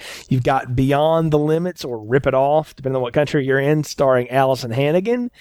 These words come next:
You got Pinata Survival Island, starring Nicholas Brendan.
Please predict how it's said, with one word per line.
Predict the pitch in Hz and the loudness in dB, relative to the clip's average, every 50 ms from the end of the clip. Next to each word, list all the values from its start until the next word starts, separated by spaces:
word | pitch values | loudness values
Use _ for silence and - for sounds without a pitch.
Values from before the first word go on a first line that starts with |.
| - - - - _ | -20 -20 -20 -12 _
You | - 131 | -2 0
got | 127 113 - - - | 0 0 0 -4 -2
Pinata | - 156 147 135 127 139 135 143 170 180 180 180 | 0 2 2 2 2 2 2 2 2 2 2 2
Survival | - - - 151 139 147 139 143 156 151 160 147 131 | 0 -2 -2 0 0 2 2 2 2 2 2 2 2
Island, | 117 123 131 139 160 175 175 185 190 170 | 0 0 0 2 2 4 4 2 0 -2
starring | - - 151 135 131 127 123 | -2 0 0 0 0 0 0
Nicholas | 135 147 - 147 147 127 - | -2 -2 0 -2 -2 -2 -4
Brendan. | 131 135 143 151 170 180 202 208 208 208 208 | -4 0 2 2 2 2 2 0 0 -2 -6